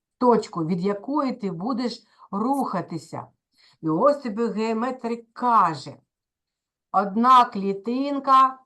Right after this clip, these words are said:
праворуч". І ти від цієї точки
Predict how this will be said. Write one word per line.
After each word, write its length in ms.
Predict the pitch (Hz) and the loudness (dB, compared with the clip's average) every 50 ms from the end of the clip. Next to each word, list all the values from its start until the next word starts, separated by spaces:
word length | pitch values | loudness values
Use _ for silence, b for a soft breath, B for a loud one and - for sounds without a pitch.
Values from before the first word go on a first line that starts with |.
| _ _ | _ _
праворуч". 1200 | - 151 151 156 165 185 196 185 180 196 214 220 214 208 190 175 151 147 127 120 - - _ _ _ _ _ _ _ _ _ _ _ _ _ _ _ _ _ _ - | -14 -10 -6 -2 0 0 0 -2 -6 -8 -6 -4 -4 -2 -2 -2 -4 -4 -10 -14 -18 -20 _ _ _ _ _ _ _ _ _ _ _ _ _ _ _ _ _ _ -10
І 100 | 247 247 | -8 -8
ти 260 | 233 - 302 311 294 262 | -6 0 0 2 2 2
від 220 | 277 254 - - | 0 -2 -4 -4
цієї 500 | - 285 262 240 247 277 277 269 247 240 | -4 -2 -2 0 0 0 0 0 -2 -4
точки 960 | 247 - - 254 247 233 220 208 208 202 202 - - - 262 269 294 302 294 | -4 -6 -4 -2 2 2 4 4 2 0 -2 -8 -14 -10 -10 -10 -10 -10 -16